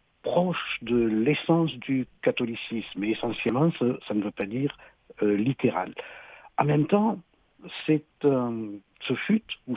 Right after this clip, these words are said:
c'est un catholicisme fort intellectuellement. Je crois que c'est très important.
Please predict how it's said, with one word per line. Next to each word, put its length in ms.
c'est 200
un 120
catholicisme 840
fort 320
intellectuellement. 840
Je 80
crois 140
que 100
c'est 140
très 260
important. 500